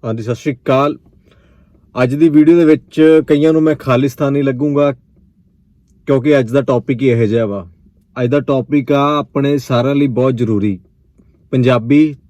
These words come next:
ਤੇ ਆਪਣਾ ਪੁਰਾਣਾ ਸੱਚਾ ਇਤਿਹਾਸ। ਪੰਜਾਬੀ ਦੀ ਗੱਲ ਮੈਂ ਇਸ ਲਈ ਕਰਨ ਲੱਗਿਆ ਕਿਉਂਕਿ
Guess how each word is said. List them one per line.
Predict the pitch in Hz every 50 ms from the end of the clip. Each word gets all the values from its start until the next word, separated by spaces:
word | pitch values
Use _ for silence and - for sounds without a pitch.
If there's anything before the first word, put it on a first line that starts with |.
| _ _ -
ਤੇ | 127 131
ਆਪਣਾ | 127 113 - 135 131 135
ਪੁਰਾਣਾ | 107 - - 135 123 120 120 120 127 131
ਸੱਚਾ | 123 - - 120 101 - - 139 123 117
ਇਤਿਹਾਸ। | 110 - 104 90 98 98 98 95 90 - - _ _ _ _ _ _ _ _ _ _ _ _ _ _ _ _ _ _ _ _ _ _ _ _ _ _ _ _ _ _ _ _ _ _ _ _ _ _ -
ਪੰਜਾਬੀ | - 160 151 135 151 143 143 131 139 170 185 185
ਦੀ | 160 185 185 185 185 180
ਗੱਲ | 156 170 165 170 170
ਮੈਂ | 165 170 165 165
ਇਸ | 151 - 160
ਲਈ | 180 180
ਕਰਨ | 175 - 170 160 170
ਲੱਗਿਆ | 170 160 143 165 180 175
ਕਿਉਂਕਿ | - 170 165 131 - 175 175 160